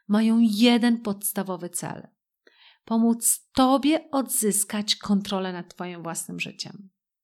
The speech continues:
Nad budowaniem świata subiektywnego w taki sposób, żeby ci to pomagało. Pomagało w stresie, pomagało w trudnej sytuacji, budowało twoją odporność psychiczną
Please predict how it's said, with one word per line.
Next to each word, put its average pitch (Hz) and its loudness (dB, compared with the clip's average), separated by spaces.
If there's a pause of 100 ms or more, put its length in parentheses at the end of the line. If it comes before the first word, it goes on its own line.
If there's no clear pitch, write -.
(180)
Nad 202 -2 (100)
budowaniem 220 0
świata 208 0
subiektywnego 226 2 (600)
w - -18
taki 233 0
sposób, 196 -6
żeby 196 0
ci - -2
to 190 -6
pomagało. 175 -10 (320)
Pomagało 208 2
w - -8
stresie, 233 0
pomagało 185 -6
w - -14
trudnej 220 0
sytuacji, 214 -6
budowało 190 -2
twoją 185 -8
odporność 220 -2
psychiczną 226 -6